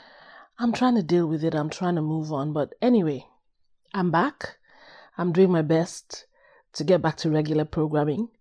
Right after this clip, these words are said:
And I'm glad that you're all here supporting me again and, um, sharing these moments with me. It was International Women's Day a few days ago, and the whole of March is Women's History Month, and, um,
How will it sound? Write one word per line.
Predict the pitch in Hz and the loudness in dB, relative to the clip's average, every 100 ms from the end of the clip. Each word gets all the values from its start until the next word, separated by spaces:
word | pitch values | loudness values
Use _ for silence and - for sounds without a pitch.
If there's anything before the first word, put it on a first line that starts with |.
| _ _ - | _ _ -8
And | 165 170 | -4 -2
I'm | 156 151 | -2 -2
glad | 170 156 170 - | 0 0 -2 -4
that | 170 - | -4 0
you're | 170 160 | 0 4
all | 269 320 | 4 4
here | - 143 160 - _ _ _ - - _ | 2 -2 -2 -8 _ _ _ -20 -20 _
supporting | - 190 220 214 196 196 | -4 0 4 2 4 2
me | 175 170 165 _ - | 2 0 -6 _ -6
again | 160 160 143 147 165 _ - | -2 0 -2 -4 -12 _ -10
and, | 147 139 143 | -6 -6 -2
um, | 143 135 147 147 _ _ _ _ _ - - | -2 -4 -8 -12 _ _ _ _ _ -20 -6
sharing | - 196 190 165 | 2 4 4 4
these | 175 | 2
moments | 170 165 160 156 - | 2 0 -2 -4 -6
with | 160 175 | -6 -4
me. | 151 151 - _ _ _ _ _ _ _ _ _ _ _ _ _ | -8 -8 -14 _ _ _ _ _ _ _ _ _ _ _ _ _
It | - 302 | 6 8
was | 277 277 240 226 - | 12 10 8 -2 0
International | 262 254 262 277 269 262 | 2 4 4 4 4 4
Women's | 233 220 214 175 | 4 4 4 2
Day | 180 160 156 | 4 4 4
a | |
few | 160 - 175 | 0 -2 0
days | 160 156 147 | 2 2 0
ago, | 139 147 135 | 0 0 2
and | 143 151 | -2 -2
the | 156 | -2
whole | 160 185 | 2 2
of | 165 | 2
March | 156 160 156 - | 0 -2 -2 -6
is | 156 147 151 | -6 -6 -4
Women's | 160 160 156 | -2 -2 -4
History | 151 147 - 151 | -8 -8 -6 -4
Month, | 147 143 147 - | -2 -4 -8 -10
and, | 143 147 147 | -8 -8 -4
um, | 147 143 147 | -4 -4 -8